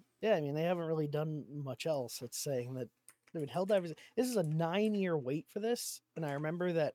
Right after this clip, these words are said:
when the first Helldivers came out, and it did pretty well, and people wanted a sequel, but it's just one of those problems where it's like, has it been too long? <laughs>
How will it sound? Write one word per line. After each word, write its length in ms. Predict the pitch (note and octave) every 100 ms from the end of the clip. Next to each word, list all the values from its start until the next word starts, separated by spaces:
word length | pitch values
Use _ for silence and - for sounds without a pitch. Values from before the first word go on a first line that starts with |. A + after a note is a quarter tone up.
| -
when 340 | D3 D3 C#3
the 80 | C3
first 280 | - F#3+ -
Helldivers 440 | F#3 F3 E3+ D#3
came 160 | E3+ D#3+
out, 260 | D#3 C#3+ -
and 100 | C3
it 140 | B2 -
did 180 | E3+ F3
pretty 180 | E3
well, 400 | C#3+ C3 A2+ A#2+ _ _ _ _ -
and 160 | D#3
people 600 | D3 D#3 D3 C3+ B2+ A2 - _ _ C3
wanted 480 | B2 B2 F3 D3+
a 60 | A#2+
sequel, 580 | - G#2+ - G#2+ F#2 - _ _ -
but 100 | D3
it's 100 | C#3+
just 200 | D#3 D3
one 160 | E3 D#3+
of 80 |
those 160 | C#3 C3
problems 460 | - D3 D3 C#3 B2
where 80 | A2+
it's 180 | A2+ B2
like, 220 | A2+ F2+ - _ _ _ _ _ -
has 240 | C#3+ B2+
it 100 | D3
been 180 | C#3 B2+
too 200 | - C3
long? 480 | C3 A#2 A2+ G#2
<laughs> 40 | A2